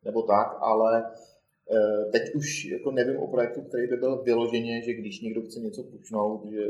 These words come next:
jako do, do masteru, že to prostě musí přes pull requesty. Jako,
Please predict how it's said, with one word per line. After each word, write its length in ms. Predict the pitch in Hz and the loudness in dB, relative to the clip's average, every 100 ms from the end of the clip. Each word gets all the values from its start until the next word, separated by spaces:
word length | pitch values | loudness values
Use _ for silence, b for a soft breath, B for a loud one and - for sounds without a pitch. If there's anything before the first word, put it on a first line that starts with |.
| 101 | -4
jako 220 | - 110 | -6 -6
do, 180 | 104 101 | -4 -4
do 100 | 107 | -4
masteru, 400 | 101 104 - 110 | -4 -4 -6 -8
že 80 | 98 | -8
to 100 | 92 | -10
prostě 320 | - - 113 | -14 -12 -8
musí 400 | 101 98 107 98 95 - | -8 -10 -12 -12 -16 -20
přes 180 | 107 - | -20 -16
pull 220 | - 101 | -12 -10
requesty. 400 | - 92 98 - - | -10 -14 -16 -20 -20
Jako, 360 | - 107 - | -8 -8 -8